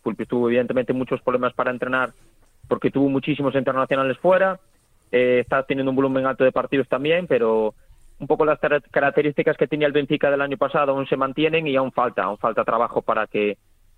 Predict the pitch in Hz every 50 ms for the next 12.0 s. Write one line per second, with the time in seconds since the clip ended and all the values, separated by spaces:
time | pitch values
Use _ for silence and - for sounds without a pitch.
0 | _ _ 120 113 113 - 123 - 131 123 127 131 131 127 127 127 123 123 123 120
1 | 120 120 120 123 123 127 120 135 131 - 135 127 123 123 - 135 135 131 117 135
2 | 127 127 131 127 127 127 123 127 123 123 123 117 123 120 - - 165 156 - 165
3 | 147 - - 139 - 147 139 143 143 143 139 - 143 139 139 139 139 139 139 139
4 | 139 139 135 131 - 131 135 156 160 160 156 147 135 143 139 131 - 135 135 -
5 | - 135 - 139 131 143 139 131 135 131 131 - 139 127 131 - 135 127 - 127
6 | - 147 143 - 151 139 - 127 113 113 113 - _ _ _ _ _ _ _ _
7 | _ - 127 113 117 113 113 107 - 131 127 123 120 120 120 120 120 120 117 120
8 | 117 113 120 - - 117 110 - 135 120 120 113 113 110 110 110 113 120 113 117
9 | 113 - 120 117 - 117 - - 107 104 104 104 101 101 - _ - - _ _
10 | _ - - - - 113 98 87 - 87 - 123 120 123 123 123 110 131 117 -
11 | 123 120 120 120 117 120 - 110 110 - 123 117 107 101 - 104 104 104 104